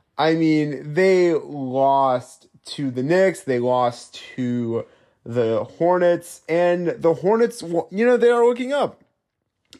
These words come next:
Could they turn it around? I don't know. I mean, you know, the All-Star break is coming up. Maybe that'll help, maybe it won't. The All-Star break typically helps some teams, and then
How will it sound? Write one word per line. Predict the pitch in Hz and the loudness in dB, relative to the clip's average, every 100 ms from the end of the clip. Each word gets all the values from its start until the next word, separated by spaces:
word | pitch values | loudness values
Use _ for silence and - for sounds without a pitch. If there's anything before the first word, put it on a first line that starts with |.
| - | -8
Could | 165 160 | -4 -2
they | 170 | -2
turn | 156 156 | -2 -2
it | |
around? | 165 180 180 110 104 _ _ _ _ _ _ _ _ _ | 0 0 0 -2 -8 _ _ _ _ _ _ _ _ _
I | 160 240 | -2 2
don't | 453 359 | 2 2
know. | 311 262 117 117 - | 2 2 0 -4 -8
I | 156 175 | -4 -2
mean, | 180 175 170 160 151 139 - | -2 0 0 0 -2 -8 -10
you | 165 | -2
know, | 170 170 | 0 2
the | 156 165 | 2 2
All-Star | 165 180 - 185 | 2 2 -2 -2
break | 147 151 156 | 0 -2 -2
is | 143 | -10
coming | - 156 151 | -8 -4 -2
up. | 127 127 151 | 0 0 0
Maybe | 135 135 139 | -4 -4 0
that'll | 151 151 131 | 2 2 2
help, | 147 156 | 2 0
maybe | 143 135 123 | 0 -4 -6
it | 123 | -4
won't. | 180 185 175 147 | -2 -2 -2 -2
The | 170 | 0
All-Star | 214 226 220 | 0 2 0
break | 165 160 143 | 0 -2 -2
typically | 170 160 160 147 139 123 - _ _ | -6 -6 -8 -6 -4 -6 -8 _ _
helps | - 127 135 - | -2 0 0 -2
some | 160 156 | -6 -4
teams, | 180 160 156 | 0 0 0
and | 143 | -2
then | 131 131 127 127 123 | 0 0 0 -2 -4